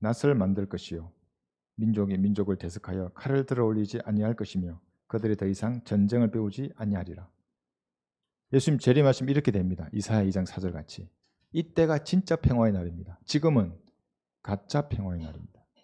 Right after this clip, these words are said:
가짜 평화가 가장 왕성해진 그때가 칠 년 대환란입니다.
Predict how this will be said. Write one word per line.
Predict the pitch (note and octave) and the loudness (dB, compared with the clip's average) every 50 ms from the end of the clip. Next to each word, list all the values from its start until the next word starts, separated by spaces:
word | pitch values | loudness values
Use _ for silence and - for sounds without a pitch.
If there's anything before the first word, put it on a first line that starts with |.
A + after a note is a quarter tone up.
| _ _ _ _ _ _ _ _ _ _ _ _ _ | _ _ _ _ _ _ _ _ _ _ _ _ _
가짜 | - A#2+ A#2+ - D3 C#3+ C#3+ | 0 0 4 6 4 4 6
평화가 | - C3 B2+ B2+ B2+ B2 A#2 A#2 | 4 4 4 6 6 6 6 6
가장 | - C#3 C#3 C#3+ C3+ B2 A2 F#2+ F#2 G#2 - _ _ _ _ - | 4 4 6 6 6 6 4 2 0 -4 -10 _ _ _ _ 2
왕성해진 | A2+ B2 B2+ - - D3 C#3 C3+ B2 C#3+ D3 C3+ - - - - - C#3+ C#3+ D3+ D3 - | 4 4 4 2 0 -2 -2 -2 -2 -2 -2 -2 -4 -10 -4 -2 -2 0 2 0 0 0
그때가 | - - - - - C3 C3 C3+ C#3+ D3 D3 D3 - | 0 -2 -2 -2 -2 -2 0 0 -2 -2 -4 -6 -12
칠 | - - - D3+ C#3+ | -12 -6 -4 -2 0
년 | C#3+ C3+ B2 | 0 -2 -2
대환란입니다. | - F#2+ F#2 F#2 F2+ F2 E2+ E2 D#2+ - - - _ | -2 -4 -4 -2 -4 -4 -6 -8 -10 -14 -16 -20 _